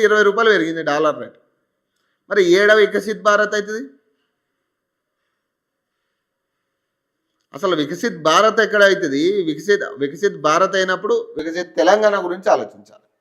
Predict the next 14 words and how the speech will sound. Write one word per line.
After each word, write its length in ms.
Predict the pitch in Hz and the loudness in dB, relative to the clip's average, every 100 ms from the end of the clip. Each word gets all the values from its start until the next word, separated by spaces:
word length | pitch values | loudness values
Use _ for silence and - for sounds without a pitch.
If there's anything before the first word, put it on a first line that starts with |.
| _ _ _ _ _ _ _ _ _ 139 | _ _ _ _ _ _ _ _ _ 2
రైజింగ్ 340 | 160 175 - - | 2 0 -4 0
తెలంగాణ 340 | 147 147 139 117 92 | 2 2 0 -2 -6
గురించి. 280 | 82 _ _ _ _ _ _ _ _ _ _ _ _ | -14 _ _ _ _ _ _ _ _ _ _ _ _
పదాలు 360 | - 160 202 220 220 | 4 8 8 8 8
వేరంతే, 420 | 220 202 214 175 107 - _ _ 127 | 8 6 4 2 0 -8 _ _ -6
ఈ 40 | 175 175 | -4 0
కాన్సెప్ట్ 420 | 220 202 220 220 220 | 2 2 2 2 2
అంతా 220 | 214 233 233 | 2 4 4
ఒకటే, 220 | 214 220 175 139 | 4 4 2 0
మూడు 180 | 175 202 196 | 0 4 8
రాష్ట్రాలకి 600 | 185 190 208 196 190 196 | 8 6 2 2 2 -2
సంబంధించి 420 | 185 180 180 175 208 | -4 -2 -2 -4 -2
కాన్సెప్ట్ 400 | 190 185 214 220 | -2 -2 -4 -2
ఒకటే. 280 | 220 220 185 | -2 2 0